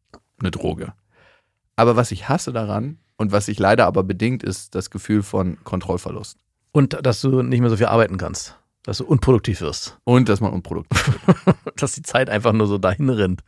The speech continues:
Speaker 2: und man eigentlich Zeit
Speaker 1: Stimmt,
Speaker 2: verschwendet die
Speaker 1: hast
Speaker 2: ganze
Speaker 1: recht. Wenn ich
Speaker 2: Ja.
Speaker 1: verliebt bin, äh, arbeite ich nicht mehr so effizient.
Speaker 2: Dann ärgerst du dich über dich selber die ganze Zeit.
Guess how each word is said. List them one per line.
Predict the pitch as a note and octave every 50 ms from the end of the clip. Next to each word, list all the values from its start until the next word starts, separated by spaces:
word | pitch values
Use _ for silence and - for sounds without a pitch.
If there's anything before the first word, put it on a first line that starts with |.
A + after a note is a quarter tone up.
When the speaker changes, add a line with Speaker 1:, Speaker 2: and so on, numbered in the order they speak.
| - - - - - - _ -
Speaker 2:
und | B2 A2+ A#2 A2+
man | G2+ G2 G2 G#2 - - - -
eigentlich | C#3 A#2+ A#2 A2
Zeit | - - B2
Speaker 1:
Stimmt, | - - C#4+
Speaker 2:
verschwendet | D#4 A2+ G2 G#2
die | G#2+
Speaker 1:
hast | C3 D3 F#3
Speaker 2:
ganze | F2 -
Speaker 1:
recht. | B3+ - - - _ -
Wenn | - B2
ich | A#2+ -
Speaker 2:
Ja. | -
Speaker 1:
verliebt | C3+ C#3+ D3+ D#3+ -
bin, | - F3+ E3+ D#3+ - _ _ -
äh, | - A#2+ B2+ A#2 -
arbeite | - A#2 B2 A#2+ A#2+ B2
ich | A2+ A2+
nicht | - A#2 A#2+ -
mehr | A2+ A#2 A2+ A2 A2
so | A2 G#2 G#2+ A2 A2 G#2 - -
effizient. | - A2 - G#2+ G2 - - G#2 G#2 G#2
Speaker 2:
Dann | A#2+ A2+
ärgerst | G#2 G#2+ B2+ D3+ E3 B2+
du | A#2+
dich | G2+ F#2+
über | G#2 G#2
dich | F#2+ F2+
selber | F#2+ A2 B2+ C3 G2+
die | F#2+
ganze | F#2+ F#2+ F#2 F2
Zeit. | - - F#2 F#2+ F#2 - _